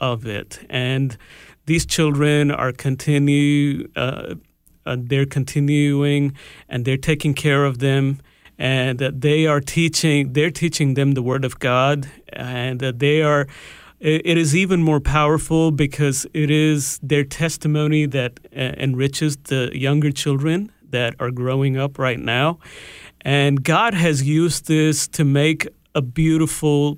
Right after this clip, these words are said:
picture for us to watch, even for us to watch from this side of the world, to see what He can do.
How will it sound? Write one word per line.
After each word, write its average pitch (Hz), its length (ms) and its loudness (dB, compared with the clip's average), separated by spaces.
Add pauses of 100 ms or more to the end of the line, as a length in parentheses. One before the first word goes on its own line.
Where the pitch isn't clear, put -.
picture 110 720 -4
for 135 300 -4
us 147 160 -4
to 156 100 -4
watch, 139 460 -2
even 160 500 -2
for 143 300 -4
us 196 140 -6
to 143 100 -4
watch 127 280 -4
from 135 280 -4
this 151 160 -2
side 135 240 -2
of 123 140 -10
the 131 80 -8
world, 147 440 0 (480)
to - 140 -4
see 147 480 0
what 139 460 -2
He 160 200 -4
can 139 240 0
do. 135 460 0